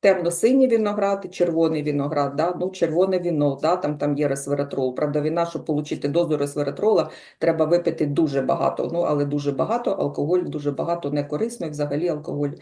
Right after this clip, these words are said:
не корисний. Ну, хіба що червоне вино в невеликій кількості, ті, хто вживає. Так от, у нас в Н С П нам дуже повезло, тому що у нас є такий чудовий продукт грепайн,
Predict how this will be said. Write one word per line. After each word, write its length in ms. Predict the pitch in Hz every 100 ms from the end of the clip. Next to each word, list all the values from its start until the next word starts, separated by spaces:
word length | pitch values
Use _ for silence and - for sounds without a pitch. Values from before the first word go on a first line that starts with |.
| - -
не 140 | 151 160
корисний. 520 | 160 147 - - 143
Ну, 220 | 160 196 -
хіба 280 | - 147 180
що 140 | 175
червоне 460 | 151 156 147 156 147
вино 260 | 147 165 185
в 60 |
невеликій 500 | 156 147 156 156 143
кількості, 520 | 143 127 - - -
ті, 180 | 123 165
хто 240 | - 151 143
вживає. 560 | 139 135 120 127 - - - -
Так 200 | 180 175
от, 180 | 214 208
у 40 |
нас 260 | 196 180 170
в 60 | 175
Н 80 |
С 160 | 175 -
П 160 | 247 220
нам 320 | 190 185 180 _
дуже 300 | 147 180 151
повезло, 460 | 156 170 214 262 240
тому 260 | 233 190 180
що 180 | 180
у 40 | 170
нас 200 | 170 180
є 100 | 175
такий 220 | 175 160
чудовий 440 | - 170 180 156
продукт 480 | 151 165 151 143 -
грепайн, 680 | 143 226 - 165 156 175